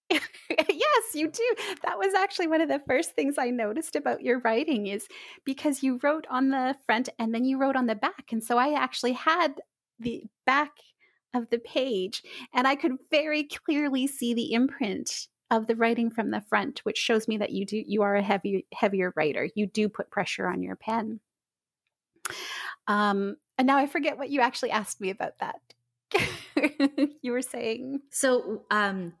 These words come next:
Speaker 2: does that mean you're more confident?
Speaker 1: Mm. So it is a sign that you will take action. You are, um,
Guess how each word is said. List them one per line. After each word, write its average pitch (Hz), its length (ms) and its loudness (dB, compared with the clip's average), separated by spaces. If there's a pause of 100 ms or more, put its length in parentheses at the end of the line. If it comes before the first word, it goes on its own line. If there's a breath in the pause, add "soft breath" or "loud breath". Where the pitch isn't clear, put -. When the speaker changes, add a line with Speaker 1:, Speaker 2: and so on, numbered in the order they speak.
Speaker 2:
does 233 140 2
that 233 180 2
mean 226 160 2
you're 214 100 4
more 185 160 2
confident? 170 760 -4 (1200)
Speaker 1:
Mm. 208 380 2 (960 loud breath)
So 269 600 2 (260)
it 277 220 -4 (160)
is 392 300 2
a 466 60 0
sign 226 640 0 (240)
that 202 420 0
you 226 240 -2
will 220 580 2
take 202 380 -4 (320)
action. - 720 -6 (1120)
You 233 340 0
are, 202 680 2 (140)
um, - 960 -2